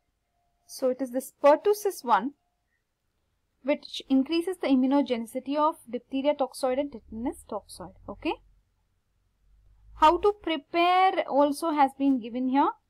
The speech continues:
Uh, this diphtheria toxoid, how to prepare, some formol method, alum method and all other. We are not going into details of that. It's not required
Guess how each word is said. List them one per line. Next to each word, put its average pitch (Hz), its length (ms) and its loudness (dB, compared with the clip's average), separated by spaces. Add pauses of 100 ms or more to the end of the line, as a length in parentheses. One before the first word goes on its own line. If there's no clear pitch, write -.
(1120)
Uh, 247 180 0
this 233 160 -4
diphtheria 320 480 -4
toxoid, 302 480 2
how 262 140 2
to - 100 -16
prepare, 208 300 -6
some 240 180 -8
formol 247 580 4
method, 262 480 4
alum 247 440 4
method 247 400 0
and 226 100 -6
all 226 160 -2
other. 214 180 0
We 269 120 -2
are - 20 -6
not 220 220 -2
going 262 220 0
into 240 120 -14
details 220 420 -10
of 202 120 -12
that. 202 160 -6
It's - 120 -20
not 302 200 -4
required 226 480 -4